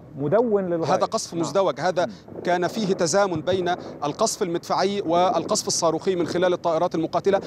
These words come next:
Speaker 2: والآن تستخدم هذه الرشاشات، آه، التي، آه، هي على، آه، متن المروحيات العمودية. لذلك أنا أقول محمد إن هذه لحظات استثنائية من لحظات الرعب التي،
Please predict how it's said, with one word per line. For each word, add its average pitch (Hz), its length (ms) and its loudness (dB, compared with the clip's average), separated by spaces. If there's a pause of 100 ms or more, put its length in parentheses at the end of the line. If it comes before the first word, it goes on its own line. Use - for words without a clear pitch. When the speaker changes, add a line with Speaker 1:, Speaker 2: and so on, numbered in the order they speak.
(140)
Speaker 2:
والآن 226 440 2
تستخدم 170 480 -4
هذه 175 180 0
الرشاشات، 160 500 -2 (300)
آه، 160 220 4
التي، 165 600 0
آه، 156 440 2
هي 165 220 4
على، 175 240 4
آه، 165 280 4
متن 170 280 -2
المروحيات 156 760 0 (240)
العمودية. 156 520 4
لذلك 175 340 2
أنا 160 100 0
أقول 185 220 2
محمد 185 320 0
إن 165 120 -2
هذه 170 360 0 (220)
لحظات 170 340 2
استثنائية 190 580 2
من 170 120 0
لحظات 180 360 0
الرعب 175 280 2
التي، 175 320 -2